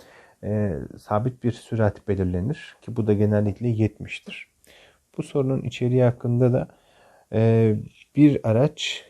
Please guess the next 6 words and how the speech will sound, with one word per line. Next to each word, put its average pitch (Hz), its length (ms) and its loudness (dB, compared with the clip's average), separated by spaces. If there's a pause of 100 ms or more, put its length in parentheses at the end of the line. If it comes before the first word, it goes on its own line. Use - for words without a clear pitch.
(100)
ilk 127 220 -4
T 131 200 4
zamanını 120 640 2
kırk 139 240 -6
ile 95 160 -2
gidiyor. 90 640 -12